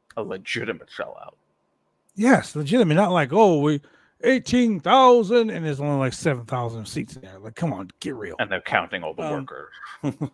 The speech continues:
Speaker 1: <laughs>
Speaker 2: exactly. The workers, the fucking, pu-, the chick at the popcorn stand, the dude scalping the tickets outside. They're counting all those fucking people.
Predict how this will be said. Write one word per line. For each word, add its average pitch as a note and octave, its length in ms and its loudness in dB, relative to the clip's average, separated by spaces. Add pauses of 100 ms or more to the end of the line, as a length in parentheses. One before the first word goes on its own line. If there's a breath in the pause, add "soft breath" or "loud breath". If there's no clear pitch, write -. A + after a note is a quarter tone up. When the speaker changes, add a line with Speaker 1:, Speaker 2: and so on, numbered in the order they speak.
(140)
Speaker 1:
<laughs> - 220 -18
Speaker 2:
exactly. C#3 480 -2
The A#2+ 80 -6
workers, D#3 680 0
the C3+ 80 -8
fucking, B2 600 -10
pu-, - 140 -6
the C#3 160 -14
chick E3+ 260 -8
at D3+ 80 -12
the D3 80 -8
popcorn D#3+ 460 -2
stand, D#3 500 -6
the C3+ 60 -8
dude D3 260 -2
scalping D#3+ 360 -4
the C3 60 -10
tickets E3 340 -8
outside. D#3 480 -2
They're D3+ 80 -12
counting F3 240 -6
all D3+ 100 -2
those D3+ 160 -4
fucking G#2+ 240 -14
people. F#2 280 -20